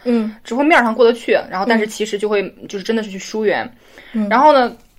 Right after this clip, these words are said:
Speaker 2: 我也会去分析他比我强的一些原因。
Speaker 1: 啊，还要去分析啊？
Speaker 2: 对啊，
Speaker 1: 我的天哪。
Speaker 2: 我会去分析这个点。
Speaker 1: 哇，哇，哇。嗯，
Speaker 2: 对，
Speaker 1: 嗯。
Speaker 2: 就比如说有些地方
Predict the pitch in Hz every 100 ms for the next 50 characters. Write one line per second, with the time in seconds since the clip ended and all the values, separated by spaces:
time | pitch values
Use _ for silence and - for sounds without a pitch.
0 | - - 208 247 269 277 240 233 226 269
1 | 277 262 - 214 - - - _ _ -
2 | - 254 247 233 170 - - 156 185 185
3 | 139 - - _ 202 233 190 160 175 185
4 | 190 196 - _ _ - - - - 220
5 | 196 240 247 254 - 196 - 330 302 294
6 | 302 294 220 214 208 208 202 180 - 165
7 | 190 214 190 190 208 196 - 214 214 233
8 | 269 269 - _ - 190 247 320 269 202
9 | -